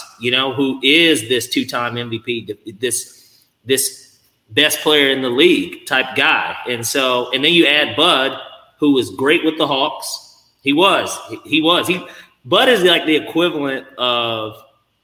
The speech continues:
even though he wasn't first, he's, like, the equivalent of Mike Smith to me. Like, like, for what he did with the Hawks, I'm saying. Like, he really tapped in as far as they could get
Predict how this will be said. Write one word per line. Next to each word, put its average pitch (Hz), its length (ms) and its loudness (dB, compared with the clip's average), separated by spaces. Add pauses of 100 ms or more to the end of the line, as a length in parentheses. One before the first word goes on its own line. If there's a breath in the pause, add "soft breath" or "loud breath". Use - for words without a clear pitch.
even 190 200 4
though 175 100 4
he 180 100 2
wasn't 165 360 0
first, 139 480 -2
he's, 170 120 -2
like, 180 160 2
the 156 80 2
equivalent 139 640 0 (400)
of 117 100 -6
Mike 120 300 0
Smith 117 320 -8
to - 120 -12
me. - 260 -20 (160)
Like, 107 240 0 (840)
like, 135 200 0
for 151 100 4
what 151 180 4
he 175 120 2
did 147 200 4
with 131 140 -2
the 107 100 -6
Hawks, - 500 -6
I'm 107 160 -12
saying. 90 360 -10 (160)
Like, 110 240 -6
he 175 260 0
really 160 340 6
tapped 139 360 2
in 135 280 2
as 101 220 -10
far 127 340 -4
as 107 80 -4
they 117 140 -2
could 90 300 -12
get 107 240 -12